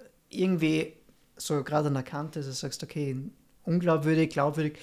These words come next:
könnte schon passieren bis zu einem gewissen Grad. Aber dass es so oft passiert,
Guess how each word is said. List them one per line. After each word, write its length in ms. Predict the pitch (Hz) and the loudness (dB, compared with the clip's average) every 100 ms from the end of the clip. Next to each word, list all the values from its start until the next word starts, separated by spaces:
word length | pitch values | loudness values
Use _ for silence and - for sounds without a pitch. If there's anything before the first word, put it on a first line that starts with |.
| - - - | -18 -14 -4
könnte 340 | - 165 170 | 0 2 2
schon 180 | 147 143 | 0 -2
passieren 280 | 131 - 156 | -2 -2 -2
bis 160 | 151 | -2
zu 60 | 151 | -4
einem 60 | 139 | -4
gewissen 220 | 139 139 | -2 -2
Grad. 240 | 143 143 - - | -2 -2 -6 -4
Aber 160 | 143 | 0
dass 120 | 143 | 4
es 140 | 147 139 | 4 2
so 160 | 147 | 2
oft 220 | - 165 - | 2 2 2
passiert, 400 | 170 - 156 | 0 0 -2